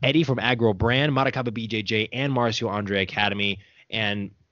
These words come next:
uh, yeah, that's pretty much it. Episode sixty-one. We hope you guys had a great Thanksgiving.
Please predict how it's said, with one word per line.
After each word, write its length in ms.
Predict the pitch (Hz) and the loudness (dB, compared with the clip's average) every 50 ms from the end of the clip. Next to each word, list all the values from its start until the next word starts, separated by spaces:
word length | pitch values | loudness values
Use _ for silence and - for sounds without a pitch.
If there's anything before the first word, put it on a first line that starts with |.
| _ _ _ _ _ _ _ - - - | _ _ _ _ _ _ _ -12 -6 -2
uh, 320 | 120 117 110 107 104 107 | 0 2 2 2 2 2
yeah, 260 | 101 113 175 214 185 113 - _ | 2 4 4 4 4 0 0 _
that's 180 | 131 143 - | 2 2 2
pretty 200 | - - 180 175 | 2 2 2 4
much 200 | 175 170 160 - - | 4 2 0 -2 -2
it. 140 | 151 170 - | -2 -2 -2
Episode 300 | 165 156 151 - 151 123 | -4 -10 -6 -6 -6 -6
sixty-one. 680 | - - 165 - - 160 143 123 131 135 147 170 185 | -4 -8 -8 -6 -4 -4 -2 0 0 0 0 0 0
We 80 | 180 143 | 0 0
hope 140 | 139 135 139 | 0 0 0
you 60 | 135 | 2
guys 160 | 143 139 127 | 2 2 2
had 100 | 135 131 | 2 0
a 40 | 123 | 0
great 460 | 104 117 110 110 117 127 143 143 - | 2 2 6 8 8 8 6 4 2
Thanksgiving. 720 | - 135 131 123 - - - - 123 123 139 151 175 196 | 2 2 4 4 2 -4 2 4 6 6 6 4 4 2